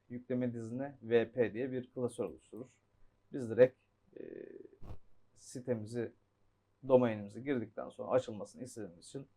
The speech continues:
herhangi bir dizin istemiyoruz. Burada WordPress'in versiyonu bulunur. Dört nokta dokuzdan en son sürüm altı nokta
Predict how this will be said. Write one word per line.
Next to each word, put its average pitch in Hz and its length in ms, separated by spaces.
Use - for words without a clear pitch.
herhangi 107 400
bir - 280
dizin 117 400
istemiyoruz. - 800
Burada 139 520
WordPress'in 135 800
versiyonu 120 640
bulunur. 131 300
Dört 120 220
nokta - 440
dokuzdan 117 560
en 113 140
son 98 180
sürüm 117 340
altı 107 280
nokta 117 360